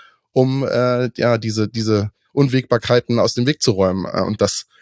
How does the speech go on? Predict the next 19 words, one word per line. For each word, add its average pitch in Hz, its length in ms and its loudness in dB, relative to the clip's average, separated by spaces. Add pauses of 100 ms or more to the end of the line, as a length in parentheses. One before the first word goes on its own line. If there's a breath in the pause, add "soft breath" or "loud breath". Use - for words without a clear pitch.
(240 soft breath)
das 110 180 0
ist, 123 180 -4
wie 120 200 -6
gesagt, 127 400 -2
ich - 100 -14
wiederhole 117 260 0
mich, 139 120 -6
das 117 120 0
ist 113 120 -4
ihm 117 120 -2
am 113 80 2
Ende 117 240 0
auch 110 80 0
zum, 113 280 -2
zum - 140 -4
Verhängnis 143 360 0
geworden. 98 420 0 (380 soft breath)
Und, 107 420 0 (480 loud breath)
ähm, 95 480 0